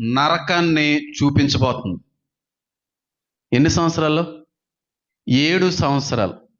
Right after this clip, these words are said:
మా శ్రమలో, మహాశ్రమలో. మునుపెన్నడూ కూడా ఏ జీవి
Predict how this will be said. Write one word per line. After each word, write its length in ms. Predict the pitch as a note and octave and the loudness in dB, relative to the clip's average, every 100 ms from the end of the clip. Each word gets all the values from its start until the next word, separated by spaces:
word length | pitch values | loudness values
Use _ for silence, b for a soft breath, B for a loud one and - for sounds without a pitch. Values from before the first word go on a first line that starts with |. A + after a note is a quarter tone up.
| _ _ _ _ - | _ _ _ _ 0
మా 240 | B2+ C#3+ D3 | 0 0 -2
శ్రమలో, 580 | D3+ D3 D#3+ F3 A#3+ - - - _ - | 0 0 2 2 0 -2 -8 -20 _ -2
మహాశ్రమలో. 760 | C#3 C#3+ E3+ C#3+ C#3+ B2+ A2 F#2+ - b b C#3+ | 2 2 2 0 0 0 0 -2 -6 b b 0
మునుపెన్నడూ 960 | D#3+ F3+ E3 D#3 D#3 F#3+ G#3 G#3 G#3+ | 2 2 2 0 0 0 2 2 0
కూడా 460 | G3 F#3+ F#3 F#3+ A#3+ | 0 0 2 2 2
ఏ 360 | A3 E3 F3 G3 | 2 2 2 0
జీవి 580 | - F3+ G3+ G3+ G#3 | -2 -2 0 0 -2